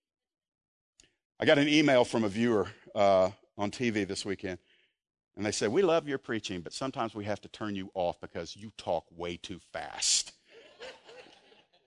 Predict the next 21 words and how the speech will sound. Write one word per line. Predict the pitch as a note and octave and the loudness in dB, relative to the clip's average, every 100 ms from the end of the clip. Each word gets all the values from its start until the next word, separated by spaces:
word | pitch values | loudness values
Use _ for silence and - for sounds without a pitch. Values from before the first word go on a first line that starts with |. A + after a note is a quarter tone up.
| _ _ - | _ _ -4
She | - A2+ | 0 4
asked | A#2 - | 4 2
me | A#2+ | -2
to | G#2 | -2
slow | - G#2+ G2+ | -4 0 0
down, | F#2+ G2+ G2 F#2 | 0 0 0 0
and | F#2 | -2
I | |
thought | F2 A#2 A#2 | -2 0 0
about | G2+ F#2+ | 0 -4
saying, | - G2+ F#2+ | -4 -6 -4
"I'll | F#2 | -4
try," | - G2 G2 F#2 | -4 -4 -2 -2
but | F2 | -4
I | F2 | -6
knew | F#2 | -8
it'd | E2 | -8
be | F2 | -8
a | E2+ | -6
lie, | E2 F2 F2 | -6 -6 -8
so. | - F2 F2 | -8 -8 -8